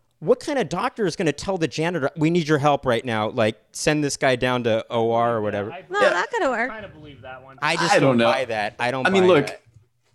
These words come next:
Speaker 1: They
Speaker 4: whether
Speaker 1: don't
Speaker 4: you
Speaker 1: have another
Speaker 4: believe
Speaker 1: hosp-,
Speaker 4: things or not,
Speaker 1: other than,
Speaker 4: though,
Speaker 1: like, a nurse or a hospital staff, they're gonna ask the janitor to help with that. It just seems so ridiculous.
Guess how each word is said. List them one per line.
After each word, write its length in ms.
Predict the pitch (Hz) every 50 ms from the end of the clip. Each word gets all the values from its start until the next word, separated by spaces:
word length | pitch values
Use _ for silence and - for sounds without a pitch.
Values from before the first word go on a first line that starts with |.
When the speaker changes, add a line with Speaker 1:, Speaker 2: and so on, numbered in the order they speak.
| _ -
Speaker 1:
They 100 | 147 170
Speaker 4:
whether 140 | 208 208
Speaker 1:
don't 100 | 226 214
Speaker 4:
you 60 | 180 180
Speaker 1:
have 120 | 196 135
another 160 | - - - 123
Speaker 4:
believe 140 | 131 135 135
Speaker 1:
hosp-, 60 | 165
Speaker 4:
things 260 | 170 - 131 127 120 123
or 80 | 113
not, 180 | 104 101 107 135
Speaker 1:
other 140 | 165 185 185
than, 140 | 170 156
Speaker 4:
though, 40 | 147
Speaker 1:
like, 160 | 143 147 -
a 80 | 156 139
nurse 380 | 123 120 131 151 170 170 - 156
or 80 | 139
a 60 | 127
hospital 420 | 123 135 143 151 - - - 156 143
staff, 260 | - - 151 156 -
they're 80 | 147 117
gonna 140 | 147 139
ask 180 | 131 156 156 -
the 80 | - 123
janitor 540 | - - 110 117 135 156 185 180 202 202
to 100 | 196 214
help 260 | 208 233 247 - - -
with 100 | 247 -
that. 120 | - -
It 80 | 170 -
just 160 | 202 185 -
seems 220 | 220 202 175 -
so 180 | - - 208 180
ridiculous. 720 | 156 156 156 196 220 247 - 104 95 85 82 - - -